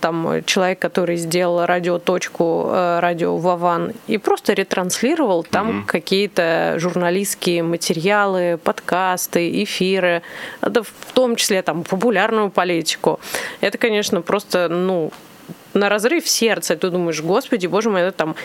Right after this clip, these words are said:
Speaker 1: часто одинокий человек». Вот он остается один на один с этой системой.
Speaker 2: Да, да, поэтому нужно помогать. Даже, ну, то есть, м, как бы,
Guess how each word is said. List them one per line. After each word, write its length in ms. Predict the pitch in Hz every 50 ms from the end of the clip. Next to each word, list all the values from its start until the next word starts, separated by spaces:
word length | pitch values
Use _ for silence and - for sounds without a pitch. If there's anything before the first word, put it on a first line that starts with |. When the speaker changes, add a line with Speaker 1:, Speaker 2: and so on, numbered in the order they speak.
| - - - - - -
Speaker 1:
часто 320 | - 202 185 180 - 165
одинокий 480 | 160 170 160 170 185 262 339 - - 175
человек». 560 | - - 180 175 175 170 156 151 - - -
Вот 160 | 160 165 -
он 100 | 302 269
остается 500 | 285 - - 226 220 262 339 - - 254
один 300 | 202 185 180 254 277 247
на 100 | 208 196
один 300 | 185 175 185 233 262 269
с 120 | 254 - 233
этой 160 | 220 - 226
системой. 680 | 214 - 226 - - - - 269 202 143 147 - - -
Speaker 2:
Да, 180 | 123 139 170 185
да, 120 | 180 165
поэтому 340 | - 151 147 - - 143 147
нужно 160 | 139 117 95
помогать. 360 | 87 - - 101 95 90 85 78
Даже, 540 | 90 92 90 95 107 104 104 98 98 98 101
ну, 120 | 113 107
то 100 | - -
есть, 160 | 85 - -
м, 520 | - 101 85 80 78 - - 87 85 - - -
как 140 | - -
бы, 320 | - 85 92 87 80 76